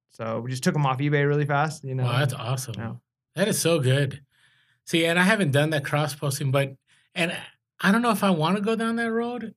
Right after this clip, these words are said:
Speaker 2: I think I was about to, but there's some changes possibly coming to eBay, which we'll get to in a little bit, that will keep me moving into eBay.
Speaker 1: Oh, hey, that's good. I mean, I love eBay as a platform, but but, uh, there's other things that are working, but if eBay can,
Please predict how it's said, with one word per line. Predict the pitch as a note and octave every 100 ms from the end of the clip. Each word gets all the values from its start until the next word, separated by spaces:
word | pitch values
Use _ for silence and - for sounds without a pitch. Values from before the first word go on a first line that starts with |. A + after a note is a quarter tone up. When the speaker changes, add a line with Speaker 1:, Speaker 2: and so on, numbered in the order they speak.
| -
Speaker 2:
I | D#3
think | D3+ G3+ G3 - -
I | E3
was | D#3+ D3+
about | C#3 A#2 D3 E3+ F#3+
to, | - A3
but | F3 F3
there's | E3 D3+
some | E3+ D3+
changes | - E3+ F3+ F3+ D3+
possibly | - D#3 D3 D#3 D3+ - -
coming | D#3+ E3 F3+
to | D#3
eBay, | F#3 G3 G3 G#3 G3 _ -
which | C#3
we'll | D3
get | C3 C#3+
to | C#3+
in | D3
a | C3+
little | C#3+ D3
bit, | D3+ C#3
that | C3 B2+ - _ _ _ C#3
will | B2+
keep | - E3 E3
me | D3+ C#3+ C3 B2+ - _ _ _
moving | C3+ C#3 C3 B2
into | A#2 A2+
eBay. | A2+ A2 G#2 _ - -
Speaker 1:
Oh, | A2 _ -
hey, | D3
that's | C#3 C#3+ D3
good. | C3+ D3+
I | C3
mean, | C3
I | D3+
love | D#3 D3+
eBay | D3 D3
as | C#3+
a | C3
platform, | C3+ C3+ C3 D3 C#3+
but | B2+ G2 - _ _ _ -
but, | B2
uh, | A#2 A#2 G#2+ -
there's | B2
other | C3 C#3+
things | C#3 C#3 C3
that | B2+
are |
working, | B2 C3+ D3 B2+
but | A2+
if | -
eBay | C3+ C#3 C3+
can, | B2 A2+